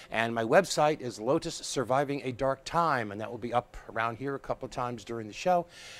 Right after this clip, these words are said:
And if you didn't catch the email address, you can get it at the website.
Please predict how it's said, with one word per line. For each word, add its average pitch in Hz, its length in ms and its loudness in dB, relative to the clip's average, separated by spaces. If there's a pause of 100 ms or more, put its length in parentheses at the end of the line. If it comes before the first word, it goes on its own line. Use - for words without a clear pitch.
(140)
And 127 400 0
if 120 100 -4
you 135 60 -2
didn't 120 160 -4
catch 139 300 -2
the 131 120 -6
email 123 280 0
address, 113 420 -2
you 113 60 -6
can 113 100 -8
get 104 180 -2
it 95 60 -8
at - 140 -16
the 107 80 -4
website. 98 560 -2